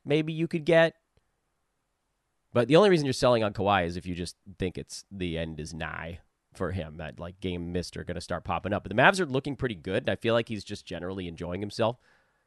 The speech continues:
Should I stream Duncan Robinson's spot? Uh, I think I'd try to hold. He was rolling top fifty here with Hero out. Ausar Thompson or O G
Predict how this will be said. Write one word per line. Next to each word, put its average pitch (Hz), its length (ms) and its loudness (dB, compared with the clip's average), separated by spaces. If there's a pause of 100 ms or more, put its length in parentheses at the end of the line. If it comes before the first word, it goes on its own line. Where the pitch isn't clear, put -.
(520)
Should 151 160 0
I 175 120 8
stream 196 320 2
Duncan 165 280 6
Robinson's 190 460 0
spot? 73 320 -2 (160)
Uh, 156 60 6
I 190 2250 2 (580)
think 427 140 -6 (100)
I'd 339 120 -6
try 120 420 0
to 104 140 2
hold. 104 460 2
He 120 100 0
was 226 360 -6
rolling 123 300 0
top 120 240 2
fifty - 480 -2
here 82 380 -10
with 85 220 -6
Hero 92 340 -2
out. 80 320 -6 (1300)
Ausar 147 360 4
Thompson 143 440 2
or 110 160 4
O 123 100 4
G 98 440 -4